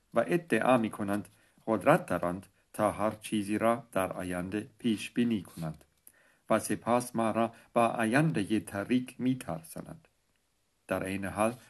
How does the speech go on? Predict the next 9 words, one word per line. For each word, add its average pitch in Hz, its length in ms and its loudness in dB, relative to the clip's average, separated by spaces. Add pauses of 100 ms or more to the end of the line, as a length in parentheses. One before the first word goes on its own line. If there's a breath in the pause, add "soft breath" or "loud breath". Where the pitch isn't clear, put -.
(140 loud breath)
همهٔ 151 300 4
ما 92 280 -2 (160 soft breath)
دربارهٔ 101 560 -2
موضوع 110 500 2 (120)
آینده 92 520 -4 (320 soft breath)
آگاه 87 520 -4 (100)
نیستیم. 98 580 -6 (1080 soft breath)
ما 113 160 0
نمی‌دانیم 110 640 2